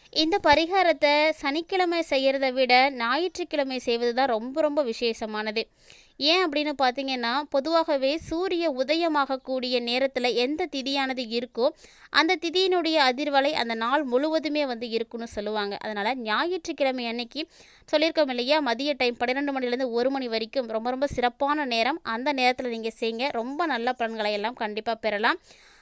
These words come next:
அதாவது, இந்த விஷயங்களை செய்யும் பொழுது நீங்க ராகு காலத்தையோ நல்ல நேரத்தையோ பார்க்க வேண்டிய அவசியம் கிடையாதுங்க.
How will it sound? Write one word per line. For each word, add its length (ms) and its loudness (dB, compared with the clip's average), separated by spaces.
அதாவது, 600 4
இந்த 300 0
விஷயங்களை 480 0
செய்யும் 360 -2
பொழுது 260 2
நீங்க 160 -2
ராகு 300 2
காலத்தையோ 580 -2
நல்ல 320 0
நேரத்தையோ 440 -2
பார்க்க 340 -4
வேண்டிய 280 -2
அவசியம் 400 -4
கிடையாதுங்க. 600 -2